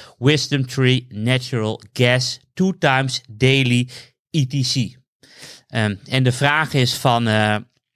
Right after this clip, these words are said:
"Hoe kan het, eh, dat, eh, de prijs van deze E T C", en E T C betekent de Exchange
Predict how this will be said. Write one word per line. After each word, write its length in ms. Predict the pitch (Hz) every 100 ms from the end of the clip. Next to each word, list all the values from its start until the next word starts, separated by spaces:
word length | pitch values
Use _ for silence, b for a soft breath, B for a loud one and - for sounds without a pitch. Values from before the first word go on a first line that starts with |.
| _ _ _ _ _ _ _ -
"Hoe 240 | - 131 131
kan 220 | - 143 143
het, 340 | 196 - - -
eh, 640 | - 107 104 101 101 98 98 B B B B
dat, 360 | 117 123 120 -
eh, 200 | 113 101
de 100 | 104 -
prijs 440 | 147 143 147 131
van 180 | 127 117
deze 560 | 113 107 - 98 92 -
E 140 | 131
T 260 | 123 110 -
C", 40 |
en 340 | 147 165 123 98
E 100 | 104
T 80 | 107 -
C 120 | 117
betekent 600 | 113 - 120 101 98 98
de 160 | 104 -
Exchange 640 | - - - 139 120 113